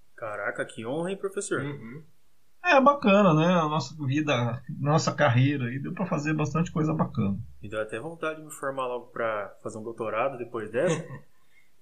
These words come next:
Speaker 3: É, tem que, tem que ralar, né? Às vezes reclama da faculdade, né? Que
Speaker 1: É,
Speaker 3: rala,
Speaker 1: reclama.
Speaker 3: mas <laughs> a
Speaker 1: Reclama.
Speaker 3: faculdade é bem pouquinho, né? Perto
Speaker 2: É.
Speaker 3: dos outros.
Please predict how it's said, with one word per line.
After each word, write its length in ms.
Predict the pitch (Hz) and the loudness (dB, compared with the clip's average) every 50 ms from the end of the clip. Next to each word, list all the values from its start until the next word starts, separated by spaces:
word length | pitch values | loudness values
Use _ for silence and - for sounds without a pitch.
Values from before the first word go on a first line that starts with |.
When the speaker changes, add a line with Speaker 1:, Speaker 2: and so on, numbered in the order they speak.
| - - - - - - - - - - - - - - | -20 -20 -20 -20 -20 -20 -20 -20 -20 -20 -20 -20 -6 2
Speaker 3:
É, 380 | - 151 147 151 156 156 151 | 4 6 6 8 6 6 4
tem 160 | - 135 139 127 | 2 0 -4 -4
que, 320 | 131 202 240 285 349 339 - | -4 -6 -6 -6 -8 -10 -12
tem 80 | 339 339 | -10 -6
que 100 | - - | 0 4
ralar, 340 | 415 415 359 240 208 185 180 | 6 6 8 8 6 6 6
né? 120 | 185 214 214 185 | 4 2 0 0
Às 80 | 143 | 0
vezes 160 | 165 170 - | -2 -4 -6
reclama 320 | 190 185 - - 165 160 139 | -6 -6 -4 -4 -4 -2 -2
da 100 | 127 123 | -4 -4
faculdade, 580 | 127 123 - - 104 120 139 175 170 139 113 113 | -4 -6 -6 -6 -2 0 2 2 2 2 0 0
né? 200 | 135 160 180 151 | 2 2 2 2
Que 100 | 127 139 127 | 2 2 2
Speaker 1:
É, 120 | 135 131 | 2 4
Speaker 3:
rala, 300 | 151 165 190 220 214 180 | 6 6 6 6 6 4
Speaker 1:
reclama. 200 | 151 123 113 107 - | 2 0 -2 -4 -4
Speaker 3:
mas 40 | - 110 - - 127 - - 180 | -8 -8 -10 -10 -12 -10 -10 -8
<laughs> 240 | 170 139 - - - | -6 -6 -6 -2 -2
a 880 | 175 - - - 175 - - - - - - - - - - - - | -2 -2 -2 -4 -6 -6 -6 -6 -12 -14 -12 -10 -12 -12 -8 -4 -4
Speaker 1:
Reclama. 380 | 143 - 143 127 - - - - | -2 0 0 0 0 0 0 -2
Speaker 3:
faculdade 160 | 147 175 175 | -2 -2 -2
é 120 | 180 196 - | -2 -2 -2
bem 200 | - - 220 226 | 2 4 4 6
pouquinho, 580 | - 220 220 - - - 151 156 156 147 147 | 6 4 4 4 2 0 2 2 0 -2 0
né? 160 | 143 147 127 - - | 2 2 2 2 0
Perto 240 | 135 139 127 131 123 | -2 -2 0 0 -2
Speaker 2:
É. 60 | 135 | -2
Speaker 3:
dos 180 | 143 131 104 | -2 -2 -2
outros. 380 | 117 120 127 127 - - - | 0 0 -2 -2 -4 -8 -8